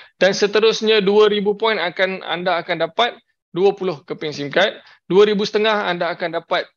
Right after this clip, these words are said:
dua ribu lima ratus poin, anda akan dapat tiga puluh keping percuma sim card daripada H Q yang kita akan post.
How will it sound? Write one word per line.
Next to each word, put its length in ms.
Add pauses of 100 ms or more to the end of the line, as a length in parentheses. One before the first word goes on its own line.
(260)
dua 400
ribu 240
lima 240
ratus 320
poin, 320
anda 320
akan 240
dapat 320
tiga 400
puluh 400 (160)
keping 720
percuma 400
sim 160
card 160
daripada 240
H 160
Q 160
yang 80
kita 240
akan 240
post. 320